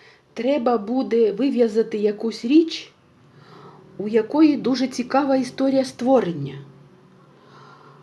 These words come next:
Або, може, створення ці-, цього виробу складалося не дуже просто. Треба буде розповісти про якісь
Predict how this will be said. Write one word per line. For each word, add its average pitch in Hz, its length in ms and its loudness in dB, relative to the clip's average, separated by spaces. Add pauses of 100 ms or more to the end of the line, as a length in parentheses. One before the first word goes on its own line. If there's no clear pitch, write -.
(280)
Або, 233 880 0 (380)
може, 240 420 -4
створення 240 640 0
ці-, 220 480 -8
цього 226 260 0
виробу 233 680 0 (2000)
складалося 220 720 -2
не 240 140 0
дуже 190 360 -4
просто. 180 560 -6 (1300)
Треба 214 400 -6
буде 214 280 0
розповісти 220 1040 -2
про 180 140 -2
якісь 185 580 -4